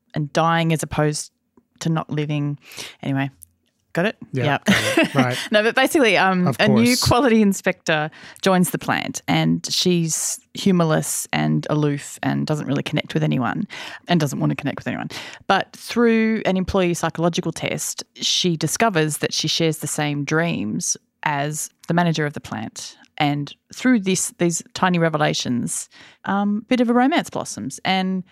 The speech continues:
Speaker 1: I, I loved it. I really loved it. I haven't seen all of the other nominees. I've seen a couple, but yeah, I haven't seen the whole sweep yet. So,
Speaker 2: So you don't know what you're pulling for yet?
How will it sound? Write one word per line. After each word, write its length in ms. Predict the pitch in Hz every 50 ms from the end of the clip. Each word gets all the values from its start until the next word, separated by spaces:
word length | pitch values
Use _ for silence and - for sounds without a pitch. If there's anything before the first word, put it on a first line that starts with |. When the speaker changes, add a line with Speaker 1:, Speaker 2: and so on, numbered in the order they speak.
| _ _ _
Speaker 1:
I, 120 | 247 269
I 140 | 269 - 226
loved 260 | 214 196 190 - -
it. 100 | - - - -
I 60 | 175
really 200 | 175 180 175 170
loved 240 | 165 - - - -
it. 80 | - - _ -
I 40 | 175
haven't 220 | 170 202 180 - -
seen 220 | - 175 170 165
all 140 | 160 160 160
of 60 | 156
the 100 | 156 151
other 340 | 151 151 151 147 147 143 139 - _ _ _ -
nominees. 380 | 160 151 147 147 139 139 147
I've 80 | - -
seen 160 | - 170 156
a 40 | -
couple, 300 | - - 147 - 139 127
but 220 | 143 123 117 -
yeah, 100 | - 127
I 20 | 127
haven't 220 | 135 131 - -
seen 140 | - - 127
the 60 | 127
whole 180 | 131 - 127 131
sweep 360 | - - - 120 - - -
yet. 140 | - - -
So, 340 | - - - 131 - - - - - - - - _ -
Speaker 2:
So 100 | - 131
you 80 | 123
don't 140 | 120 123 117
know 80 | 120 110
what 100 | 117 127
you're 100 | 123 120
pulling 280 | - 123 127 131 120
for 200 | - - 139 135 135
yet? 180 | 139 147 -